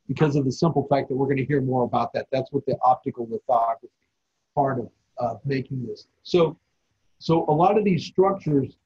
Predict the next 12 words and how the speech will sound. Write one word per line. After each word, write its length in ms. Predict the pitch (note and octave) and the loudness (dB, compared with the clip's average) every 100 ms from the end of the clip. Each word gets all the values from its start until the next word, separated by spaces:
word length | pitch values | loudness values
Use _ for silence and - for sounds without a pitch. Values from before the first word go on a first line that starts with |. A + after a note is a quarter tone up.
| _ _ | _ _
the 80 | D3+ | 0
mo-, 280 | D3 C#3 B2+ _ - | 2 0 -2 _ -4
the 180 | C#3+ B2+ - | -4 -4 -2
method 440 | D#3+ G3+ - C#3+ C3+ | 2 2 2 2 2
that 200 | C#3+ D3 | 2 2
you 140 | C#3 | -4
choose 340 | - F#3+ F3+ - | 0 2 2 0
to 120 | C#3 | -2
make 300 | C#3+ G3 - | 2 0 0
these 200 | D#3 C3 | -4 -4
stuff, 260 | - C#3+ C3+ _ | 0 0 -2 _
structures 580 | - D#3 D3 - C3+ | -6 -2 -2 0 -2